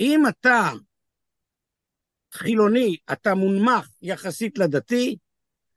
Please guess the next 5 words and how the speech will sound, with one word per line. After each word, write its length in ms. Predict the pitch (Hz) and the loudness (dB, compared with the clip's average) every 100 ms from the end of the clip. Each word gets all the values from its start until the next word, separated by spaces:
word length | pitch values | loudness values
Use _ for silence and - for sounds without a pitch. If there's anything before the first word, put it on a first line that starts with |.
| _ _ _ _ | _ _ _ _
ואם 380 | 92 139 214 269 | -2 2 2 2
אתה 200 | - 196 | 0 -2
חרדי, 540 | 208 208 196 175 240 | 0 0 0 0 0
אתה 180 | 208 180 | 0 -4
בשיא, 520 | 151 - 269 277 208 | -6 -6 -4 -4 -4